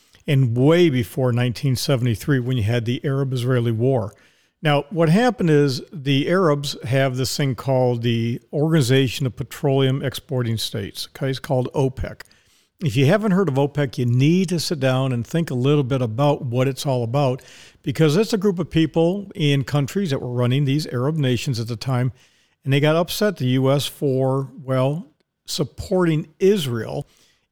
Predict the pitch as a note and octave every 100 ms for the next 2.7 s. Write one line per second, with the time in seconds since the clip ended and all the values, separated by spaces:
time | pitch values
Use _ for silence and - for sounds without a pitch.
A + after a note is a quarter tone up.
0 | - C3 C3+ C#3 C#3+ C#3+ D3 D3 D#3 D#3
1 | C#3 - D#3 D3 D3 C#3+ D#3 D3 C#3+ -
2 | D#3 D3+ C#3 C3+ D#3+ G3 G3+